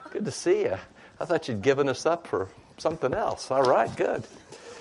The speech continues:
Um, so I'm just at number one then. The Creed wants us to confess Jesus, our Lord Jesus Christ, right?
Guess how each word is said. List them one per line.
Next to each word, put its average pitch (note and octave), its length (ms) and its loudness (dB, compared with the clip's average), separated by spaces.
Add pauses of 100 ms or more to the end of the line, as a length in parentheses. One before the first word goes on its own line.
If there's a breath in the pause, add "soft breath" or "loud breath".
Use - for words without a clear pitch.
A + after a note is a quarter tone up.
(520 loud breath)
Um, D3 380 8
so D3+ 260 8
I'm B2+ 180 8
just C#3+ 220 2
at C3+ 100 -4
number B2 300 0
one B2 320 8
then. F2 220 0
The F#2 60 -4
Creed C3+ 340 0
wants G#2 240 2
us A2+ 100 -6
to A2+ 100 -6
confess F#2+ 600 0
Jesus, - 720 -4
our F#2 160 2
Lord F#2 240 4
Jesus G#2 320 -4
Christ, F2+ 420 -2
right? C#3 320 -2